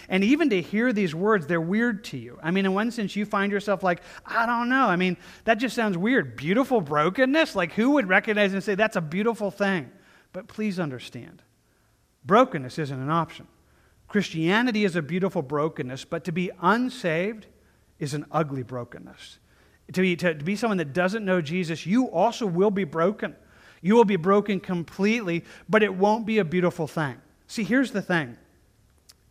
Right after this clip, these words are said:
We are, sin has so destroyed our lives, it's so permeated everything, that there's not anything inside of us that's actually good.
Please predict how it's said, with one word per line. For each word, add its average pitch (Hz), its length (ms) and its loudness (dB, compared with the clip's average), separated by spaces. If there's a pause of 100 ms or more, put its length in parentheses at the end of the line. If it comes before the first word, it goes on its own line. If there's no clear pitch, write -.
(140)
We 202 180 0
are, 180 340 4
sin 208 260 -2
has 180 100 -4
so 202 240 0
destroyed 196 420 0
our 175 120 2
lives, 156 340 -2
it's 151 140 -16
so 190 240 -2 (340)
permeated 214 760 2
everything, 180 720 -2 (600)
that 196 600 2 (280)
there's 208 160 0
not 202 180 2
anything 208 480 0
inside 196 400 0
of 170 140 -2
us 175 120 -4
that's 190 220 -8
actually 135 320 -8
good. 151 320 -4